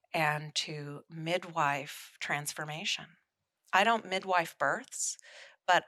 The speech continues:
I, I do feel like I help to midwife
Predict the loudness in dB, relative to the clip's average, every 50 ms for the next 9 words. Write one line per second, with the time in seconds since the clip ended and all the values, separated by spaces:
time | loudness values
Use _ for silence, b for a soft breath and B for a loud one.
0 | 0 0 2 2 2 0 -2 -4 -4 -4 -6 -8 -8 -10 -10 -10 -8 -8 -6 -4
1 | -2 -4 -4 -2 -4 -4 -4 -4 -2 -2 -4 -4 _ _ -18 -16 -16 -14 -12 -8
2 | -6 -6 -6 -4 -2 0 0 0 0 -2 -6 -12 -16